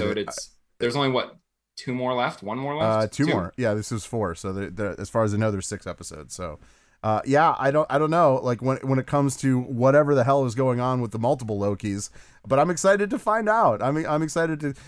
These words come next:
Speaker 2: to find out there. But, uh, o-, of course, when, uh, the surprise when the,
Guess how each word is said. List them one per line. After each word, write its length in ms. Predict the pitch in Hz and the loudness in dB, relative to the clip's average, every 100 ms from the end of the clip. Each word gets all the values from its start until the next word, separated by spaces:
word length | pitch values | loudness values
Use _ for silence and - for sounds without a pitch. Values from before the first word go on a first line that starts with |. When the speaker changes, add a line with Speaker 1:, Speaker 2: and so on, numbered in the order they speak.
| - | -14
Speaker 2:
to 60 | 143 | -4
find 160 | 151 151 | 2 2
out 100 | 143 | 4
there. 160 | 160 | 2
But, 160 | 147 135 - - | 2 -2 -6 -2
uh, 320 | 131 131 160 - | 2 4 2 2
o-, 40 | |
of 100 | 143 | 2
course, 300 | - 180 - - | 4 2 2 -4
when, 560 | 135 131 131 123 120 127 | 0 2 4 2 0 -2
uh, 240 | 110 107 104 | -2 -2 -2
the 120 | 120 | -4
surprise 760 | 123 139 - 139 135 123 117 - - | -6 -6 2 4 6 4 2 -4 -8
when 600 | 113 113 110 104 101 104 | -4 0 0 0 -2 -6
the, 380 | 107 107 104 98 | -6 -4 -2 -4